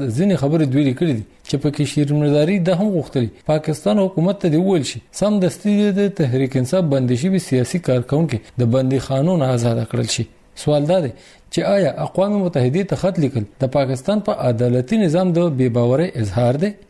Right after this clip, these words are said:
ځکه په خط کې لیکل شوي زیاتې خبرې داسې دي چې ور باندې پاکستان کې په عدالتونو کې مقدمې د اورېدنې په مرحله کې دي.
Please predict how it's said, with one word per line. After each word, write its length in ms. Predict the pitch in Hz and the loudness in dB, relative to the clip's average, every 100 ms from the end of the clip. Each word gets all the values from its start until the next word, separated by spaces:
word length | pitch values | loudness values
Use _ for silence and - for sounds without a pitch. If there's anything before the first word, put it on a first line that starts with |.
| _ _ - | _ _ -4
ځکه 160 | 208 131 - - | -2 -4 -6 -6
په 60 | 135 | -2
خط 140 | 202 - | -2 -2
کې 80 | 220 | -2
لیکل 200 | 180 147 131 | 0 0 0
شوي 160 | 190 170 | 0 2
زیاتې 220 | 151 196 170 | 2 0 -2
خبرې 220 | 139 151 160 | 0 0 2
داسې 160 | 202 196 | 0 -2
دي 80 | 123 - - | -8 -8 -4
چې 80 | 151 | 0
ور 100 | 151 147 | 2 2
باندې 260 | 156 151 | 0 0
پاکستان 480 | 156 143 135 - 208 | -2 0 -2 -2 -2
کې 80 | 202 - | -2 -4
په 40 | - | -2
عدالتونو 580 | 131 120 123 127 131 202 | 0 2 0 0 0 0
کې 120 | 135 123 | 2 0
مقدمې 500 | 123 - 113 117 160 135 - _ 147 | 0 -2 0 2 0 -2 -8 _ -4
د 40 | 147 | 0
اورېدنې 420 | 131 131 135 160 135 | 2 2 0 -2 -2
په 40 | 127 | -2
مرحله 300 | 123 117 117 | 0 0 0
کې 140 | - | -2
دي. 80 | 107 | -6